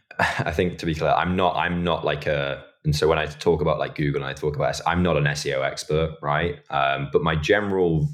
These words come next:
viewpoint here, just having looked at, and obviously Bard, which has happened literally in the last week,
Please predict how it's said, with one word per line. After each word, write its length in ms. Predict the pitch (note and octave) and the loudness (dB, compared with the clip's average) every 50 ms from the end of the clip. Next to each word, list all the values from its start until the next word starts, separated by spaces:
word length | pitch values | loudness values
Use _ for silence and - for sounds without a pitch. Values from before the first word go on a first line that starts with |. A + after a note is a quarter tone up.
| - _ | -6 _
viewpoint 480 | E2+ D#2 D2+ D#2 D#2 D2+ D#2 F#2 F2 D#2+ | -8 -4 -4 -2 -2 2 2 2 2 2
here, 120 | E2 F2 | 0 -2
just 200 | E2+ - - - | -2 -2 -4 -2
having 260 | - E2+ D#2+ D#2+ D#2+ D#2 | -2 0 0 2 0 0
looked 280 | D#2 D#2 D2+ - - | 0 -2 -4 -4 -2
at, 260 | D#2+ D2+ D2 C#2+ C#2+ - - _ _ _ - | 0 0 0 0 -2 -8 -14 _ _ _ -2
and 100 | D#2 D#2+ | 0 0
obviously 220 | E2+ D#2+ - - D#2 | 0 0 0 0 0
Bard, 480 | D2 - D#2 D2 C#2+ D2 D2 D2 D2 - - - _ | 2 4 4 4 6 4 4 2 0 -4 -10 -16 _
which 160 | - - - - | -12 -12 -10 -6
has 80 | - | -4
happened 480 | - D2 - - - D2 C#2 C2+ - - _ _ _ - - | -4 -4 -4 -2 -2 -2 -2 -2 -4 -12 _ _ _ -4 0
literally 340 | E2 D2+ - - - D#2 D2 | 0 0 0 0 -2 -2 -2
in 60 | C#2+ | 0
the 60 | C#2 | 0
last 260 | C#2+ C#2 C#2 - - | 2 0 0 0 -2
week, 320 | D2 C#2 D2 E2 E2 - | -2 -2 -2 -2 -4 -6